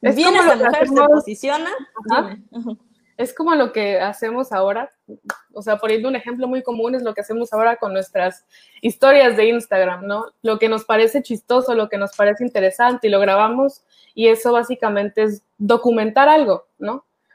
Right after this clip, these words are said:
Speaker 1: Porque estamos documentando una parte de, no sé, de nuestro día, eh, de algo que vimos, etcétera. Entonces,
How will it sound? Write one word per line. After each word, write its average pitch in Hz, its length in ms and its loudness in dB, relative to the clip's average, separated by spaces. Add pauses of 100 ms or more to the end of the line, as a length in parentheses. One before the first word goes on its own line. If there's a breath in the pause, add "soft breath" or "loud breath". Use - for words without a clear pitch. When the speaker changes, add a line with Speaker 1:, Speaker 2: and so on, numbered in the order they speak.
(120)
Speaker 1:
Porque 233 220 0
estamos 277 680 2
documentando 226 840 0
una 269 300 0
parte 254 500 4
de, 190 380 0
no 220 160 -8
sé, 311 180 0
de 226 100 2
nuestro 196 360 0
día, 226 500 0 (380 soft breath)
eh, 196 280 -2
de 202 80 2
algo 214 220 4
que 202 120 2
vimos, 214 640 -2
etcétera. 208 640 -2 (440)
Entonces, 214 840 -2